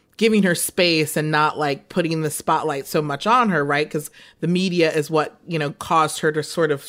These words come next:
spiral in the first place. And so it's kind of weird that now she has a voice and she's putting it online.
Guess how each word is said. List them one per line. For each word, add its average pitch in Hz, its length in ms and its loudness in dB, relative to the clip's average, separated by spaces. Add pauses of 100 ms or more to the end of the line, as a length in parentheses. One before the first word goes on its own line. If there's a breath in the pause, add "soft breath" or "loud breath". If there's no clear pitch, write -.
(120)
spiral 151 720 2
in 143 80 -4
the 143 80 -6
first 247 360 -4
place. 151 420 -2 (560 soft breath)
And 185 160 2
so 214 140 4
it's 202 120 -2
kind 262 180 2
of 202 120 2
weird 180 840 2 (220 soft breath)
that 180 100 0
now 185 180 4
she 196 200 2
has 165 180 2
a 147 60 2
voice 180 720 2 (300 soft breath)
and 165 120 -2
she's 190 120 0
putting 226 340 4
it 175 100 2
online. 160 1040 0